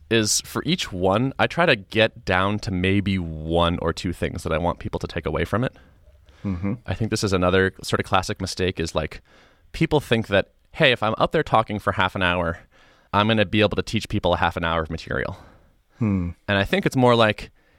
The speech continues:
Speaker 1: if you're really good, you can get them to remember one and a half things from
Speaker 2: Yeah.
Speaker 1: your talk.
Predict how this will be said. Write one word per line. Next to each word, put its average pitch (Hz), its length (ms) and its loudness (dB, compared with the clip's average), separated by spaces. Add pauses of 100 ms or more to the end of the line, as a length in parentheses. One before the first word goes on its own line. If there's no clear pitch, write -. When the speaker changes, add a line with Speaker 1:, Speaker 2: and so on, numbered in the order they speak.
(180)
Speaker 1:
if 139 160 4
you're 139 120 6
really 185 220 6
good, 139 260 6
you 113 100 0
can 120 100 2
get 113 160 4
them 113 100 0
to 110 120 0
remember 101 480 4 (320)
one 104 460 4
and 98 80 2
a 98 80 4
half 87 280 0
things - 640 -8 (600)
from 104 100 -2
Speaker 2:
Yeah. 90 120 2
Speaker 1:
your 78 80 -2
talk. - 400 -4